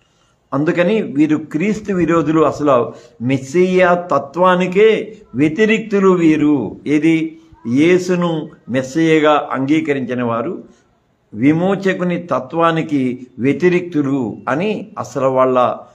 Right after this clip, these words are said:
ఉనికిని లేక వాళ్ళ వాదాన్నే కొట్టి పారవేయటాన్ని మనం అక్కడ చూస్తాం. ఈ మూడు వచనాలు, ఈ మూడు వచనాల్లో ఈ ప్రాముఖ్యమైన విషయం.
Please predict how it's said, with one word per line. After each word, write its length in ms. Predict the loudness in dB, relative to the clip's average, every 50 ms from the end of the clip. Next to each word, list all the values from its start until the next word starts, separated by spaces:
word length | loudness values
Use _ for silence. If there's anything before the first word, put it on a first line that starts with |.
| _ _ _ _ _ -8
ఉనికిని 560 | -4 -4 -2 -2 -2 -4 -4 -4 -4 -2 -2
లేక 240 | -2 -2 -2 -2 -2
వాళ్ళ 260 | -4 -4 -2 -2 -2
వాదాన్నే 840 | -2 -2 -2 -2 -2 0 2 2 2 2 2 0 -2 -2 -4 -6 -10 -10
కొట్టి 280 | -10 -10 -8 -8 -6 -6
పారవేయటాన్ని 1040 | -4 0 0 2 2 2 0 0 -2 -2 -2 -2 -2 -2 -2 -2 -4 -4 -6 -8 -12 -18 -20 _ _ _ -6
మనం 220 | -4 -4 -2 -2
అక్కడ 300 | -4 -4 -4 -6 -8 -8 -8 -10 -12
చూస్తాం. 300 | -14 -14 -16 -20 -20 -20 -20 _ _ _ _ _ _ _ _ _ _ _ _ _ _ _ _ _ _ _ _ _ _ _ _ _ _ _ _ -20 -20 _ _ _ -20 _ _ _ _ _ _ _ _ _ _ _ _ _ _ _ _ _ _ _ _ _ _ _ -6 -2
ఈ 120 | 0 0
మూడు 280 | 2 2 2 2 4 2
వచనాలు, 560 | 2 0 -2 -2 -2 -2 -2 -2 -4 -6 -6
ఈ 100 | -4 -4
మూడు 240 | -2 0 0 0 0
వచనాల్లో 520 | 0 -2 -2 -2 -2 -2 0 0 -2 -2
ఈ 180 | -2 -2 -4 -4
ప్రాముఖ్యమైన 760 | -2 -2 0 0 0 0 -2 -4 -6 -6 -4 -4 -4 -4 -4
విషయం. 360 | -4 -6 -8 -10 -14 -18 -20